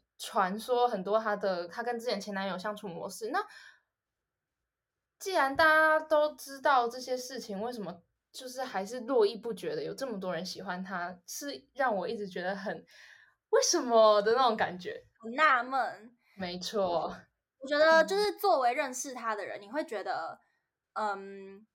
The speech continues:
Speaker 2: 你不会想要跟他当交心的好友那种感觉，因为，呃，他，就是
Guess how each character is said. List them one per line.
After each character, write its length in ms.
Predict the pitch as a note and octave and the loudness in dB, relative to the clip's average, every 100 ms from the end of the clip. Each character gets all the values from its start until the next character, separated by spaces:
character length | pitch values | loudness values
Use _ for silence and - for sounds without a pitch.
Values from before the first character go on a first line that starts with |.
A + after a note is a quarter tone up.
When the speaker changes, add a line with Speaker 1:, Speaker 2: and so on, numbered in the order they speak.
| _ _ _ | _ _ _
Speaker 2:
你 140 | - B3 | -10 -2
不 100 | B3+ | 4
会 140 | D#4 | 6
想 180 | - A3 | 6 2
要 100 | A3 | 0
跟 80 | A#3 | 2
他 180 | A3 A#3 | 0 0
当 340 | A3 G#3+ A3+ | 0 -4 -6
交 300 | - G#3+ G#3+ | 0 2 0
心 240 | A3 A3 A3 | -4 -12 -12
的 100 | F#3 | -12
好 320 | - D3 F3 | -12 -10 -10
友 160 | - - | -10 -12
那 80 | F#3 | -12
种 140 | E3 | -8
感 260 | F3 - - | -6 -8 -10
觉， 240 | - F#2 - | -20 -20 -12
因 80 | A#3+ | -2
为， 260 | D4 D4+ - _ _ _ _ _ _ | 0 0 -4 _ _ _ _ _ _
呃， 280 | - G#3 G3 G3 | -2 0 0 -4
他， 280 | - C#4 C#4 - _ _ _ _ | 4 4 4 0 _ _ _ _
就 100 | - | -4
是 80 | G4+ | -2